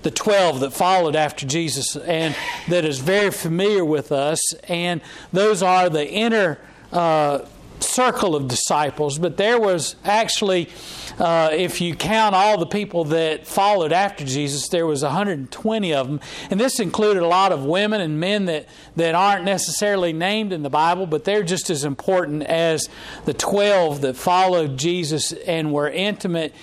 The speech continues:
in the, the dealings of Jesus, uh, during his ministry. But if you'll recall, uh, and as you're looking at the second chapter of Acts there,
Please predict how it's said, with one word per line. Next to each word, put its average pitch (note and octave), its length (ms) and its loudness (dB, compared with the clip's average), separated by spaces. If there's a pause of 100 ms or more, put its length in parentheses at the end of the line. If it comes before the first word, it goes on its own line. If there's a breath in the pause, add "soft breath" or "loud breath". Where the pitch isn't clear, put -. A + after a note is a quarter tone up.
(240 loud breath)
in F3 280 0
the, D3 380 2
the D3 200 -2
dealings E3+ 500 0
of B2 140 -6
Jesus, E3 640 -2
uh, D#3 320 2 (100)
during E3+ 280 0
his C#3+ 200 -4
ministry. E3 520 -2 (580 loud breath)
But F#3 380 2 (320 loud breath)
if G#3+ 260 0
you'll C4+ 140 2
recall, F3+ 880 2 (1000)
uh, E3 340 2
and F3 220 0
as F3+ 240 2
you're E3 140 2
looking F#3 400 0
at D3+ 280 0
the D3 260 0
second - 460 -4
chapter F3 400 0
of C3+ 140 0
Acts E3 380 -2
there, D3+ 340 0